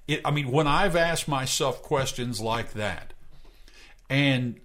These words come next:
I'm really willing to face the truth, there have been so many times where it's been absolutely life and relationship changing for me.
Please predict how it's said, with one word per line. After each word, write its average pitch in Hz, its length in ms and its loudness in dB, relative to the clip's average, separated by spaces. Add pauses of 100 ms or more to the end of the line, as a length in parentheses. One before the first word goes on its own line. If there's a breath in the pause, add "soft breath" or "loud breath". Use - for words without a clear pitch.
(880)
I'm 127 320 4
really 190 460 0
willing 160 680 2
to 104 140 -2
face 127 420 0
the 117 140 -2
truth, 139 640 0 (1160)
there 156 200 0
have 135 300 2
been 123 240 0
so 208 360 4
many 156 280 0
times 98 580 -6
where 113 340 0
it's 113 220 -6
been 117 340 -4
absolutely 107 640 -4
life 104 480 -6 (320 soft breath)
and 113 180 -2
relationship 95 640 -4
changing 85 400 -10
for 78 140 -16
me. 76 120 -14